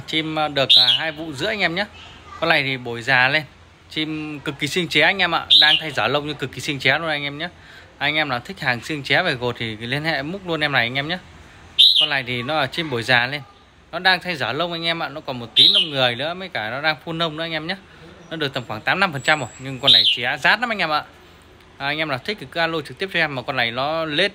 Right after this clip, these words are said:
chơi kiểu dạng dê cầu ấy anh em. Nhưng cực kỳ hay luôn. Anh em gột chim giàn và chim thi thì cứ liên hệ em, em bắt luôn con này nhé. Con này em không tận lỗi nhỏ gì anh em ạ. Em giao lưu em này với giá là năm triệu rưỡi anh em nhé.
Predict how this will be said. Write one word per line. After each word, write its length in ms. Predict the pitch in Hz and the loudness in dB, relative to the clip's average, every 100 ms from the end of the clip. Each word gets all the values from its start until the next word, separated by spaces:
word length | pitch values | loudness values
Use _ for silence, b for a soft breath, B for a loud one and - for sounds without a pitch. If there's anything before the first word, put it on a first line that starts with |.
| - - | -6 -4
chơi 300 | 170 165 160 - | 0 4 6 6
kiểu 80 | 170 151 | 4 0
dạng 160 | 139 | -2
dê 160 | 127 160 | 0 2
cầu 280 | 139 113 123 | 2 0 -2
ấy 80 | |
anh 140 | 139 143 | -4 -4
em. 100 | 139 - - - - - | -6 -8 -20 -20 -20 -20
Nhưng 120 | 139 135 | -16 -10
cực 160 | 127 | -6
kỳ 120 | 127 | -2
hay 220 | 135 156 160 | 4 4 4
luôn. 180 | 160 139 - - - - - - - - B B B - | 0 -4 -10 -20 -20 -20 -20 -20 -20 -20 B B B 0
Anh 120 | 160 | 4
em 280 | 165 151 131 | 4 2 0
gột 180 | 131 - | -2 0
chim 140 | 165 - - 151 135 | 6 6 6 4 4
giàn 220 | 120 117 | 2 2
và 60 | |
chim 200 | 117 160 | -4 -8
thi 200 | 135 170 | -2 -2
thì 100 | 139 | -2
cứ 120 | 123 160 | -4 -4
liên 200 | 160 151 | -2 0
hệ 240 | 151 143 | 0 0
em, 120 | 147 139 | -2 -4
em 260 | 135 135 160 | -8 -6 -4
bắt 100 | 175 | -4
luôn 200 | 170 139 | -4 -4
con 100 | 143 | -2
này 120 | 120 | -2
nhé. 120 | 147 - B B B - | -4 -10 B B B -2
Con 80 | 143 | 2
này 80 | |
em 240 | 139 156 156 - - | 2 2 -4 4 6
không 80 | - - | 6 2
tận 140 | 139 | 0
lỗi 160 | 165 190 | -4 -2
nhỏ 220 | 117 117 | 0 0
gì 120 | 135 | 0
anh 60 | 147 | 0
em 160 | 156 | 0
ạ. 60 | - - | -2 -8
Em 140 | 131 143 | -8 0
giao 120 | 160 | 2
lưu 180 | 165 165 | 2 2
em 140 | 156 | 4
này 140 | 139 | 4
với 120 | 127 139 | 2 2
giá 220 | 139 165 | 2 2
là 360 | 165 127 120 120 - B B B - | 0 -4 -6 -10 -18 B B B -8
năm 120 | 165 | -8
triệu 180 | - 151 | -6 -6
rưỡi 140 | 151 | -2
anh 160 | 220 196 | -2 -2
em 140 | 170 | -2
nhé. 120 | 185 | -2